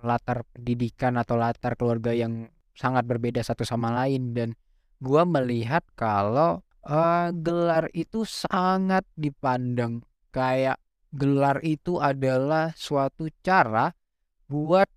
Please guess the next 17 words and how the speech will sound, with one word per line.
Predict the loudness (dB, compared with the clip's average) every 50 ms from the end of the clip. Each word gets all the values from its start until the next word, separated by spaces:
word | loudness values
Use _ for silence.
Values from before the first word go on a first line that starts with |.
| _
menentukan | -6 -2 -2 0 0 0 0 0 -2 -4 -4 -6 -8 -8 _ -2 -2 0 0 0
lu | -2 0 0
akan | -2 -2 -2 -2 -2 -2
berada | 0 0 2 2 0 0 0 -2
di | -2 -2 -4
posisi | -4 -4 -4 -4 -4 -4 -2 -2 -2 0
mana | 0 0 0 0 0 -2 -4 -4 -8 -10
di | -8 -8 -6
sebuah | -6 -6 -6 -6 -6 -4 -2 0 0 0 0 -2 -6
instansi | -6 -6 -4 -4 -4 -2 -2 -2
atau | -2 -2 -2 -4
kantor. | -2 -2 -2 -2 -4 -6 -6 -4 -4 -4 -4 -6 _ _ -16 -8
Nah, | -4 -4 -4 -4 _ -10 -4
gue | -2 -2 0
juga | 0 0 2 2 2
melihat | 2 2 0 0 0 0 0 0 0 0 0 0 -2
banyak | 0 0 0 2 4 2 2